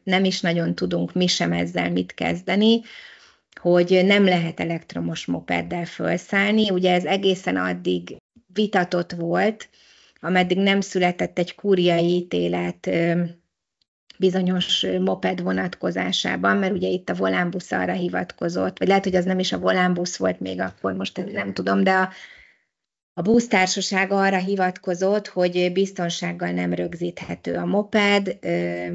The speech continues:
és, ö, hát sajnos egészen a kúriáig elment az ügy, aki azt állapította meg, hogy valóban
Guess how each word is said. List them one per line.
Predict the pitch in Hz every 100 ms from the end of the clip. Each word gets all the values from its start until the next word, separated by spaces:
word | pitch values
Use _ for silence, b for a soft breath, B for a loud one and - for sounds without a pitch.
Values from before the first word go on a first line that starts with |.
| 175 - - _
és, | 180 170 170 - -
ö, | 170 175 175
hát | 180 180
sajnos | - 170 170 170
egészen | 170 175 -
a | 175
kúriáig | - 180 175 175 180 180
elment | 170 175 180 -
az | 180 185
ügy, | 185
aki | 180 -
azt | 170 170 -
állapította | 175 175 190 180 175 - -
meg, | 170 170
hogy | - 175
valóban | 175 175 190 185 180 170 170 170 -